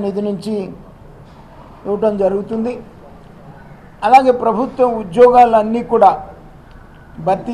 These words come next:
చేయడం, ప్రతి సంవత్సరం జనవరిలో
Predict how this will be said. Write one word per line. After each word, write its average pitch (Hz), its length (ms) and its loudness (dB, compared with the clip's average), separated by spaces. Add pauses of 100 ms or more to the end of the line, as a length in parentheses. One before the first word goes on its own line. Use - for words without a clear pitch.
(120)
చేయడం, 208 280 -4 (2000)
ప్రతి 226 360 -2
సంవత్సరం 233 540 -2
జనవరిలో 220 480 0